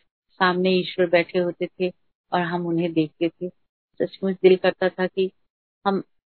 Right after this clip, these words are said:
चकोर बन जाए, बस ये पलकें, एक पल के भी ना, के लिए भी ना झपके।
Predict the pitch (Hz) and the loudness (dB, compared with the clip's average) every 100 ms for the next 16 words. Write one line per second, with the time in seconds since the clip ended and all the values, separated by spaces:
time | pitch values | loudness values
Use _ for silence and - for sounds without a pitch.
0 | _ 202 185 208 233 196 170 160 170 170 | _ 2 6 10 10 10 4 4 0 -4
1 | 165 _ _ _ _ _ _ - 190 - | -10 _ _ _ _ _ _ -4 -4 -4
2 | - _ _ 190 196 - 185 175 208 208 | -20 _ _ -2 0 4 2 4 2 0
3 | - 196 214 - - 180 175 208 185 196 | 2 2 2 0 2 2 4 4 4 4
4 | 208 208 - _ _ - 208 208 196 208 | 2 0 -4 _ _ -4 4 6 6 6
5 | 196 175 - _ - 165 | 2 0 -4 _ -8 -8